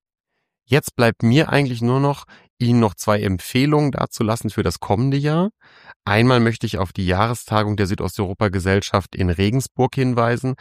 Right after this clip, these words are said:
Die findet vom siebenundzwanzigsten bis zum achtundzwanzigsten Februar statt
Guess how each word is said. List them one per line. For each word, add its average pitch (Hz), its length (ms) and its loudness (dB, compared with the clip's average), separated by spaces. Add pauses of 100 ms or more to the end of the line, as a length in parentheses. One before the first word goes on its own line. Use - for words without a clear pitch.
(280)
Die 110 120 0
findet 104 520 2 (140)
vom 98 260 2
siebenundzwanzigsten 120 840 0
bis 90 120 -6
zum - 180 -8
achtundzwanzigsten - 800 -6
Februar 107 380 -2
statt - 300 -4